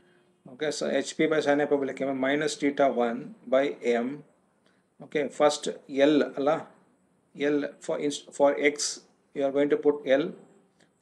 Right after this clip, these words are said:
it will become one, because L minus L is zero, uh, that will become one minus, uh, L X, uh, instead of X you are going to put zero.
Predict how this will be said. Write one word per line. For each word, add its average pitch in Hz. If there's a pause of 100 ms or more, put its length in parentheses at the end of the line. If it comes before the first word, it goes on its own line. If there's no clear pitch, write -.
it 147
will 143
become 147
one, 131 (200)
because 143
L 139
minus 151
L 143
is 143
zero, 131 (540)
uh, 139 (140)
that 127
will 139
become 131
one 127
minus, 139 (440)
uh, 139 (220)
L 147
X, - (240)
uh, 143
instead 143
of 151
X 156
you 147
are 139
going 139
to 147
put 170
zero. 127